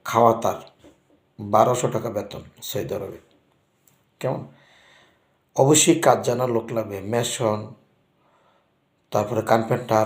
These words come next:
শাটারিং কার্পেন্টার, স্টিল পিকচার আর লেবার। তবে যারা কাজ জানা তাদের বেতন আরও বেশি হবে, পনেরো থেকে আঠারোশো ডলার ই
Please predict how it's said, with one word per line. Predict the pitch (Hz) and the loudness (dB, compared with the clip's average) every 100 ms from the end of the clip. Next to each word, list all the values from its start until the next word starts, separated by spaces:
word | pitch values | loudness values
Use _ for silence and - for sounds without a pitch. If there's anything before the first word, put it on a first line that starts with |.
| - | 0
শাটারিং | 117 113 113 110 113 | -2 2 2 2 -4
কার্পেন্টার, | 110 110 101 107 104 - _ _ _ _ _ _ - | -4 -6 -4 -4 -4 -8 _ _ _ _ _ _ -12
স্টিল | - 120 - | -10 -10 -10
পিকচার | 107 - 110 98 - _ _ _ _ _ _ _ _ _ _ 110 | -12 -4 -2 -2 -6 _ _ _ _ _ _ _ _ _ _ 0
আর | 113 | 2
লেবার। | 104 98 92 - - _ - - - - _ _ _ _ _ | 0 -2 -4 -4 -20 _ -12 -10 -14 -20 _ _ _ _ _
তবে | 120 123 | -6 4
যারা | 135 139 139 | 6 6 4
কাজ | 131 - | 2 2
জানা | 135 180 - | 0 0 2
তাদের | 139 139 127 | 0 2 0
বেতন | 123 127 | -2 0
আরও | 120 107 | 0 0
বেশি | 113 - 104 | -2 -2 -4
হবে, | 101 104 - _ _ _ _ _ _ | -6 -10 -14 _ _ _ _ _ _
পনেরো | 117 120 120 127 | -4 -2 0 0
থেকে | 139 143 139 | 2 4 4
আঠারোশো | 135 113 - 127 | 4 0 0 -4
ডলার | 107 113 - - - | -4 -4 -6 -14 -10
ই | 120 | -6